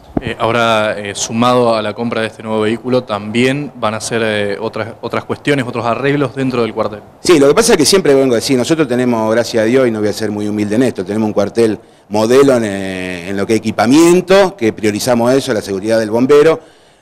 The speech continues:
Speaker 2: modelo y, y en lo que es capacitación, los chicos capacitan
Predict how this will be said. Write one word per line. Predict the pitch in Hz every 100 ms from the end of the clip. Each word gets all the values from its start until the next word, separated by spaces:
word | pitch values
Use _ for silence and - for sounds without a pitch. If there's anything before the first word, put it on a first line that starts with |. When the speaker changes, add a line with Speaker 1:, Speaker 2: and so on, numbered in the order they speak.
| -
Speaker 2:
modelo | 117 131 156 202
y, | 165 135 104
y | 117
en | 120
lo | 113
que | 139
es | 143
capacitación, | - 110 113 113 - 190 180
los | 120
chicos | - 139 123 113
capacitan | 104 110 135 120 104